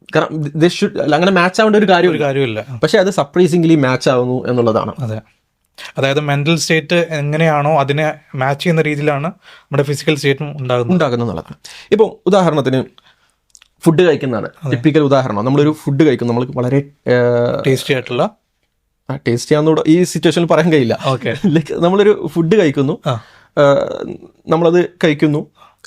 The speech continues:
Speaker 1: കഴിക്കുന്ന സമയത്ത് സ-, നമ്മൾ നിലവിലെ അവസ്ഥ എന്ന് പറയുന്നത് കഴിക്കുന്ന സമയത്ത് നമുക്ക് നല്ലൊരു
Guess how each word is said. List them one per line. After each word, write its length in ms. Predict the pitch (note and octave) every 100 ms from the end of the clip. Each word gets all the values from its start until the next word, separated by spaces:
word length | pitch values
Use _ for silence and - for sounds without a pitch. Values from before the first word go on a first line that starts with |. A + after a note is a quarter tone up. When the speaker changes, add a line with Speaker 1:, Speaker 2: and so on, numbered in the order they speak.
| -
Speaker 1:
കഴിക്കുന്ന 300 | D3+ D3 F3
സമയത്ത് 340 | D#3+ D3+ D3+
സ-, 180 | G3+ G#3 D#3
നമ്മൾ 220 | D#3 F3+
നിലവിലെ 480 | B2+ D#3 G#3+ C4 B3+
അവസ്ഥ 280 | G3+ -
എന്ന് 180 | G3 F3+
പറയുന്നത് 440 | E3+ D3+ D3 D3 - _ _ _ _ - - D3+ - - E3+
കഴിക്കുന്ന 280 | D3+ E3 D#3+
സമയത്ത് 260 | D3 D3
നമുക്ക് 260 | D3 C3 C#3+
നല്ലൊരു 280 | C3 C#3